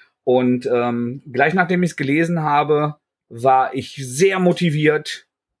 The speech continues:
da doch noch zu backen und die schöne große Ausgabe zu bekommen. Aber ich war zu spät dran. Das, äh,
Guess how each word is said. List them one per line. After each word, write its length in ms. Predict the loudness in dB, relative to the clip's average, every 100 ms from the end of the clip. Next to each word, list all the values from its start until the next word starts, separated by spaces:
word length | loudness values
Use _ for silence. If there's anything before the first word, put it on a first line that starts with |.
| _
da 300 | -2 2 2
doch 280 | 2 2 0
noch 340 | -2 -2 -4 _
zu 200 | -12 0
backen 420 | 0 0 -4 -4
und 180 | -6 -6
die 100 | -8
schöne 300 | -4 -4 -2
große 360 | 0 0 0
Ausgabe 520 | 0 -2 0 0 0 -2
zu 140 | -6
bekommen. 460 | -2 0 0 -2 -6 -20 -20 _
Aber 260 | 0 2 0
ich 120 | 2
war 160 | 0 0
zu 120 | -6
spät 360 | -6 -6 -8
dran. 180 | -10 -20 _ _ _ _ _ _ _
Das, 300 | -2 0 -6
äh, 440 | 0 2 4 2